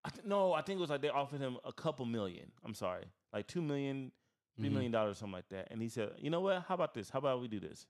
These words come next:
Speaker 1: She was like, after the initial excitement wore off,
Speaker 2: Mm-hmm.
Speaker 1: "Let's do a hundred or two hundred K and give us residuals."
Speaker 2: And that, and
Speaker 1: And he said he made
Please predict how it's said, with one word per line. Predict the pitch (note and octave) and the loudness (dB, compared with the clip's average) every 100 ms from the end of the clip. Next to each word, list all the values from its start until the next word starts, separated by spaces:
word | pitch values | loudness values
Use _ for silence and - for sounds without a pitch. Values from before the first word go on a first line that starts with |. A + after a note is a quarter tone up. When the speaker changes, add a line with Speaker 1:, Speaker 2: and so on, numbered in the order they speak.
| _ | _
Speaker 1:
She | D3+ | -8
was | B2+ | -4
like, | A2 - _ _ _ - | -4 -6 _ _ _ -2
after | B2+ B2+ | 0 2
the | A2+ G2+ A2+ | 0 -2 -4
initial | A#2 A#2+ G#2+ | -4 -4 -6
excitement | F#2+ - B2+ A2+ | -8 -4 -4 -2
wore | G2 F#2+ | 0 0
off, | |
Speaker 2:
Mm-hmm. | G#2 G#2 G2+ - | 0 -2 -2 -4
Speaker 1:
"Let's | B2 B2+ | -6 -4
do | C3 A#2 _ - | -8 -10 _ -12
a | |
hundred | G2+ B2 C3+ B2 | -8 -6 -4 -4
or | |
two | G2+ - | -6 -6
hundred | C3 B2 G#2+ | -6 -8 -10
K | - C3+ F#2+ F#2 - _ _ _ _ _ _ A2+ | -2 0 0 -4 -12 _ _ _ _ _ _ -6
and | |
give | G#2+ G#2+ | -2 2
us | G#2 | 0
residuals." | F#2+ F2+ G2+ F2 - - _ _ _ _ _ _ _ _ _ _ _ - - | 0 -4 -4 -4 -12 -20 _ _ _ _ _ _ _ _ _ _ _ -14 -4
Speaker 2:
And | G#2 G2 | 2 4
that, | - | 4
and | G2 G2 G2 - - _ _ - | 2 0 -2 -6 -20 _ _ -4
Speaker 1:
And | B2+ | 0
he | C#3 | 0
said | - C3 G#2+ - _ _ _ _ _ _ _ _ _ _ _ - | 4 6 6 4 _ _ _ _ _ _ _ _ _ _ _ -8
he | - E3 F3+ | 2 4 6
made | D#3+ C#3+ A#2 G#2 G2 | 6 6 8 6 4